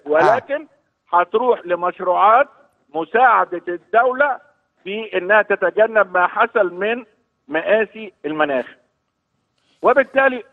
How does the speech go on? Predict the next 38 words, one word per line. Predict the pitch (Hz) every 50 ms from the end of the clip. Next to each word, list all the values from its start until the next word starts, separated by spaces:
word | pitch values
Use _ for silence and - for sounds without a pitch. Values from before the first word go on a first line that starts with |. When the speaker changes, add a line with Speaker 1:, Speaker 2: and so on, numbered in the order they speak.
| _ _ _
Speaker 2:
نخش | 185 208 - 240 240 - 208
على | 180 170 156
طول. | 165 156 -
Speaker 1:
ده | 202 269
Speaker 2:
مصر | 254 277 254 214 240 302
Speaker 1:
أهم | 320
Speaker 2:
عملت | 330 320 277
Speaker 1:
من | 262 254 247
Speaker 2:
إيه؟ | 240 233
Speaker 1:
إنها | 240 254 269 269
تدخل | 262 262 269 - - 240
البنك | 208 190 175 - 220 208 - -
المركزي | 196 175 175 165 - - 170 160 123 143 151
يا | 139
دكتور | 127 147 - - - 139
سامي. | - - 175 226 269 254
Speaker 2:
لا، | 202 180 160 151 147 -
ما | 170
أنا | 160 175
لسه | 220 - - -
هقول | 170 180 208 214
لك | 185 165 -
أهو | 135 151
Speaker 1:
آه، | 151 139
Speaker 2:
بقى. | 143 127 120 110
Speaker 1:
اتفضل. | 113 - - - 160 - - - -
Speaker 2:
ما | 151
هو | 151 160 156
لو | 147 147 156 151
دخلت | 156 220 226 - 220 185
البنك | 165 175 208 220 214 -
المركزي | 190 175 160 156 - - 202 214 196 196 180 180 185 175 175 175
الدولة | - _ 196 202 208 190 180
بقى | 175 190 175 -
هتصرفها | 170 - 160 151 - 185 185 185 - 170
على | 156 147 143
الأكل | 143 - _ 175 196 - _ 180 170
وعلى | 160 143 143 143